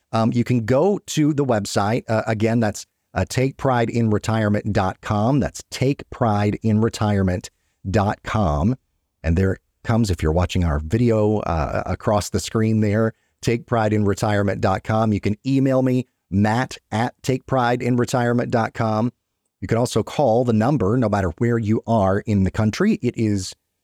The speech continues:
free of any tolls. That's a toll-free number. It's eight five five, two four six, nine two one one. That's eight five five, two four six, nine two eleven. Uh, love to hear from you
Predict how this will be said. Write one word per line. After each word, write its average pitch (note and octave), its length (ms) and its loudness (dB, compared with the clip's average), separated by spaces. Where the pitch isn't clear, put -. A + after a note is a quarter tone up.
free B3+ 340 0
of G3 140 0
any F#3+ 160 2
tolls. G#2 680 -2
That's A2 160 -2
a G#2+ 40 -8
toll-free B2 380 0
number. F2 300 0
It's G2 160 -6
eight B2 180 -2
five G#2+ 320 -2
five, F2 460 -4
two G3 180 0
four E3 220 0
six, - 340 -2
nine B2 400 0
two C3+ 240 0
one G#2 320 0
one. C3 380 0
That's F#2 200 -6
eight C#3+ 200 0
five C3 300 0
five, A2 340 0
two F3+ 220 0
four D3+ 240 2
six, - 500 -4
nine G#2 300 2
two F2+ 480 0
eleven. F2+ 580 0
Uh, F#2 320 0
love B2+ 300 0
to E3 120 0
hear A#2+ 200 2
from G2+ 240 0
you G2 260 0